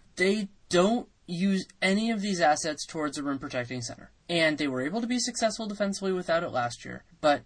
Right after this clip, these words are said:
they're always gonna have a ceiling if they just don't put this together in the right way.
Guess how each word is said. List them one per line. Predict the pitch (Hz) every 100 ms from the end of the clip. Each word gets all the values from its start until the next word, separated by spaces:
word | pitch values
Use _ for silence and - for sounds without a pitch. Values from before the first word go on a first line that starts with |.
| _ -
they're | 143 143 - _
always | 139 165 196 208 196
gonna | 190 185
have | 180 165
a | 165
ceiling | - 190 190 156 123 113 117 _ -
if | 147
they | - 156
just | 156 147 - _
don't | 147 156 - - -
put | 175 165
this | 156 -
together | - 147 170 170 131
in | 117 127
the |
right | 131 127
way. | 151 143